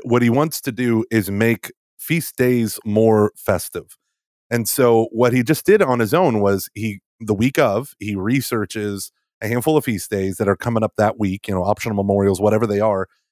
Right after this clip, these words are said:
And he'll print, like, a bio from some website. He'll get a bio of the saint, and then he'll give four points for how this, like, you know, they died on this day, their feast days on this day, this is what they're the patron of, and this is a common prayer that people say to this saint or whatever.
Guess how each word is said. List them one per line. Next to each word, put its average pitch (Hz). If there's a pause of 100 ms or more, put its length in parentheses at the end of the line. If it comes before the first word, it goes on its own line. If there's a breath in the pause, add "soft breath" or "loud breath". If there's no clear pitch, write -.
(140)
And 117
he'll 127
print, 131
like, 107
a 104
bio 117
from 110
some 113 (320)
website. 95 (120)
He'll 104
get 107
a 101
bio 110
of 113
the 117
saint, 107 (400)
and 123
then 120
he'll 120
give 110
four 156
points 110
for 113
how 110 (340)
this, 110
like, 107 (460)
you 113
know, 92
they 104
died 113
on 104
this 104
day, 170
their 120
feast -
days 127
on 120
this 113
day, 110
this 104
is 107
what 101
they're 98
the 90
patron 135
of, 113
and 101
this 107
is 104
a 101
common 104
prayer 98
that 92
people 95
say 92
to 85
this -
saint 85
or 87
whatever. 85